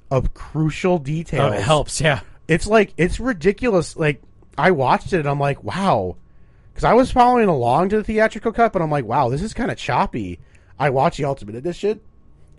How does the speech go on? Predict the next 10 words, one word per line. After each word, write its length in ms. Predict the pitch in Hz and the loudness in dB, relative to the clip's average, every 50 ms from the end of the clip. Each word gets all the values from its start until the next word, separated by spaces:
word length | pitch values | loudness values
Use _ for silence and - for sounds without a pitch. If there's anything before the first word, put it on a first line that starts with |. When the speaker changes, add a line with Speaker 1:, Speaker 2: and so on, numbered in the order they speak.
| - - - | -16 -4 0
Speaker 1:
Every 400 | 170 170 170 147 156 185 190 185 | 2 2 2 2 2 2 2 2
question 420 | - 180 165 165 - - 175 170 | 2 0 0 0 0 -2 -2 -2
I 120 | 165 156 143 | -2 -2 -2
had, 500 | 110 139 127 117 117 127 165 185 220 - - - _ - - - _ _ _ - - - - - | -2 -2 -2 -2 -2 -2 -2 -4 -6 -8 -12 -18 _ -20 -20 -20 _ _ _ -20 -20 -18 -8 -4
immediately 800 | 160 156 156 151 147 143 139 139 139 139 143 143 143 139 139 139 | -4 -2 0 0 0 2 2 2 2 0 0 0 -2 0 2 2
Speaker 2:
Mm-hmm. 80 | 139 | 4
Speaker 1:
answered. 460 | 139 147 165 131 127 147 131 113 - - - | 4 4 2 0 0 -2 -4 -4 -6 -6 -6
I'm 160 | 131 156 175 | -4 -2 2
like, 280 | 180 170 156 123 - - - - - - - - - - - - - - - | 2 2 2 0 -4 -12 -20 -20 -20 -20 -20 -20 -20 -20 -20 -20 -20 -20 -12
"What 180 | - 190 226 - | -8 -6 -6 -6